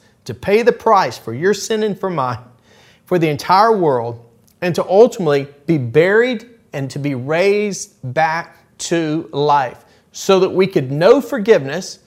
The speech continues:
so that that broken relationship that sin caused between us and God could be forgiven,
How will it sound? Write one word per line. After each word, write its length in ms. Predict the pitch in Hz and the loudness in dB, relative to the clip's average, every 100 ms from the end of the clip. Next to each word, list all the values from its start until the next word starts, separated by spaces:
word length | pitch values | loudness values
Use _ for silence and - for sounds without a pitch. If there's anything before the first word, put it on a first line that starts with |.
| _ _ | _ _
so 400 | - - 226 247 | -14 0 2 2
that 240 | 220 185 - | 2 0 2
that 340 | 156 - 151 110 | -2 -2 -12 -4
broken 500 | 151 233 277 285 254 | 4 4 4 -2 -2
relationship 1120 | 220 196 185 226 - 202 165 - 165 123 - - - | 0 2 4 2 2 -4 -6 0 0 0 -8 -20 -8
that 160 | 151 | -8
sin 400 | - - 262 294 | -8 -2 0 0
caused 540 | - - - 117 139 - | -2 -2 -2 -2 -4 -8
between 340 | 151 - 175 | -8 -4 -2
us 240 | 196 285 226 | 0 -2 -2
and 100 | 180 | 2
God 400 | 196 240 269 - _ _ - | 4 4 0 -4 _ _ -8
could 160 | 143 | -2
be 120 | 165 | -2
forgiven, 720 | 175 - 113 98 202 254 254 | -2 -4 -8 2 4 4 0